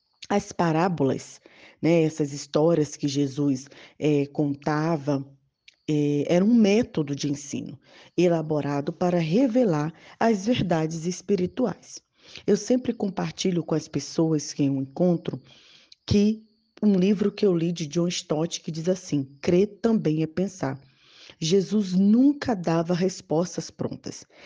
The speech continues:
Ele sempre contava uma história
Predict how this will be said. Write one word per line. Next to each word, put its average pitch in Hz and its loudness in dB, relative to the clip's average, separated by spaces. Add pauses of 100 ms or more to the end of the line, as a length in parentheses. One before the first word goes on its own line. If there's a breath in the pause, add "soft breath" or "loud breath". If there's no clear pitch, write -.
(180 loud breath)
Ele 190 2
sempre 233 0
contava 220 0
uma 247 6
história 170 0